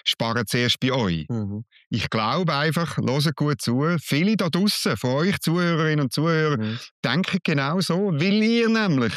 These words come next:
Speaker 2: Mhm.
Speaker 1: wenn ihr wollt Geld ausgeben für ein Auto, für ein neues Sofa oder eine neue Wohnung, dann müsst ihr auch zuerst sparen. Das ist einfach das Normale in diesem Land von normalen Common-Sense-Menschen,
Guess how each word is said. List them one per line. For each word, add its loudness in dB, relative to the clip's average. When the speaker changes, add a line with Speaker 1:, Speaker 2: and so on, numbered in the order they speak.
Speaker 2:
Mhm. -10
Speaker 1:
wenn 0
ihr 0
wollt 0
Geld 0
ausgeben 0
für 0
ein -2
Auto, 0
für 0
ein 0
neues 0
Sofa -2
oder 0
eine 0
neue 0
Wohnung, 0
dann 2
müsst 2
ihr 2
auch -2
zuerst -2
sparen. -4
Das 2
ist 2
einfach 0
das -6
Normale 0
in 0
diesem 0
Land 0
von 0
normalen 0
Common-Sense-Menschen, 0